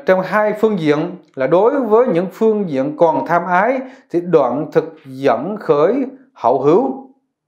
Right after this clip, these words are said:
Vì thế Thế Tôn nói rằng bốn loại thức ăn đều có gốc rễ của bệnh ung nhọt mũi tên làm duyên cho lão tử.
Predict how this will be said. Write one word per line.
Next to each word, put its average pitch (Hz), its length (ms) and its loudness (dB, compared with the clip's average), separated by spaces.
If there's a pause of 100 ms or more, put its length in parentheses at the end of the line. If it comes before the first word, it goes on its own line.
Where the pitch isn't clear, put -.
(840)
Vì 170 120 4
thế 190 180 2
Thế 247 100 4
Tôn 214 280 2
nói 226 180 4
rằng 175 240 0
bốn 254 220 4
loại 156 160 2
thức 233 120 -2
ăn 190 500 0
đều 170 300 4
có 190 60 2
gốc 285 260 0
rễ 147 200 4
của 202 60 2
bệnh 156 580 0 (120)
ung 202 320 0
nhọt 131 220 0 (140)
mũi 131 280 -2
tên 202 280 2
làm 113 340 -2
duyên 190 320 -2
cho 151 100 0
lão 127 220 -2
tử. 165 420 0